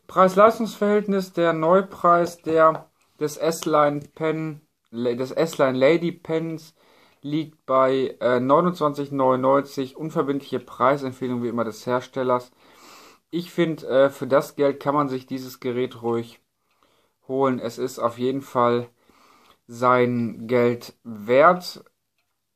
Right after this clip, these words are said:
Der einzige Nachteil ist halt der kleine Akku, aber da kann man sich ja notfalls noch einen Akku nachbestellen und zwei immer bei haben.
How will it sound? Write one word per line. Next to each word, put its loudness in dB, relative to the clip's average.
Der 0
einzige 0
Nachteil 2
ist -6
halt 0
der 2
kleine -2
Akku, -2
aber 2
da 2
kann -8
man -2
sich -12
ja -6
notfalls 0
noch -4
einen -4
Akku -2
nachbestellen -2
und -10
zwei 2
immer 0
bei 4
haben. -2